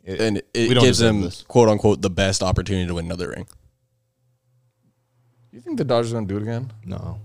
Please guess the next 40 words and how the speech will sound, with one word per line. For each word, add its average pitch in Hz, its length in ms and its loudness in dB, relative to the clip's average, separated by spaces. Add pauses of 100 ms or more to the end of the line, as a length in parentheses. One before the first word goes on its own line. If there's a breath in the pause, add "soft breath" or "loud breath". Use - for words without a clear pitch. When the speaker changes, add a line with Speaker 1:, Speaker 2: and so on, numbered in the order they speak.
(240)
Speaker 2:
I 117 100 6
don't 110 80 4
think 180 120 -2
they're 175 80 -10
gonna - 120 -12
do - 60 -14
it - 60 -10
Speaker 3:
I 120 40 -2
don't 120 60 2
Speaker 2:
again. 117 140 -2
Speaker 3:
think - 40 -8
so 104 140 -4
either. 92 400 -6
Speaker 1:
Fatigue's 139 440 0
a 113 60 0
big 95 260 -2
issue, 87 520 -8
and, 90 280 -10
like, 90 120 -6
Speaker 2:
Like, 98 120 2
Speaker 1:
I - 20 -4
kn-, 101 40 -4
Speaker 2:
they 110 120 4
Speaker 1:
I 120 60 2
know 123 80 6
I - 40 6
Speaker 2:
can't, 117 80 6
Speaker 1:
sound 113 140 4
like 104 80 2
a 117 40 6
Speaker 2:
they 123 60 4
can't - 100 0
Speaker 1:
hater, 117 120 4
Speaker 2:
stay 113 180 4
Speaker 1:
but 92 60 4
Speaker 2:
healthy 90 360 -2 (260)
to 92 120 -2
save 92 200 2
their 90 120 -2
lives. 69 340 -6